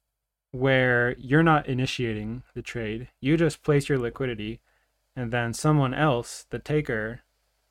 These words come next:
executes into your bid or ask. Whereas on Jupiter, you, like, set your liquidity, and then after price crosses, cross, <laughs> after price crosses your threshold,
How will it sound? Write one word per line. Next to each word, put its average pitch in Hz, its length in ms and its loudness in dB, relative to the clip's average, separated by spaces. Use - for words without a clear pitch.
executes 117 720 -6
into 123 300 -6
your 107 320 -6
bid 107 320 -6
or 117 140 -10
ask. 104 440 -8
Whereas 123 220 0
on 113 140 -2
Jupiter, 120 640 2
you, 131 80 -6
like, 110 180 -6
set - 220 -2
your 135 100 -2
liquidity, 117 680 -2
and 127 160 -8
then 113 240 -4
after 156 360 4
price - 600 -2
crosses, 139 680 2
cross, 151 400 4
<laughs> - 320 -18
after 160 200 0
price 143 360 2
crosses 143 640 0
your 117 260 -4
threshold, 113 540 -6